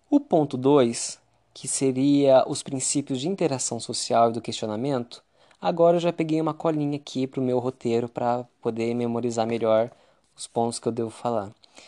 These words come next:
Isto nada mais é do que aprender e ensinar perguntas ao invés de respostas.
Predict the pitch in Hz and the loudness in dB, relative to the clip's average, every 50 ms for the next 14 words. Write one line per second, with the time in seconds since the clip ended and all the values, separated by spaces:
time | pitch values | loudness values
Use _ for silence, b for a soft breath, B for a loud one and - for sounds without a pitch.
0 | B B B B B B B B B _ - 226 254 269 262 - - 190 185 185 | B B B B B B B B B _ -4 -2 0 0 -2 -2 -4 -4 -2 0
1 | 185 190 185 185 180 175 160 160 156 165 170 170 - - 185 175 - 170 170 165 | 0 0 2 2 0 0 2 2 2 2 0 -4 -4 -2 -2 -2 0 -2 -2 0
2 | 151 156 156 160 170 175 175 - 175 170 185 196 190 - 196 180 151 143 147 160 | 2 4 4 4 4 2 0 -4 -6 -4 -4 -2 -2 -2 0 0 2 2 2 2
3 | 156 156 180 175 170 143 135 139 143 147 156 143 147 151 151 143 143 143 139 143 | 2 2 2 2 2 2 0 -2 -2 -4 -4 -4 -4 -4 -2 0 -2 -2 -2 -4
4 | 147 170 180 - - 170 139 - - - - - - - - - | -6 -6 -8 -6 -2 -2 -2 -2 -2 -6 -12 -14 -14 -14 -14 -14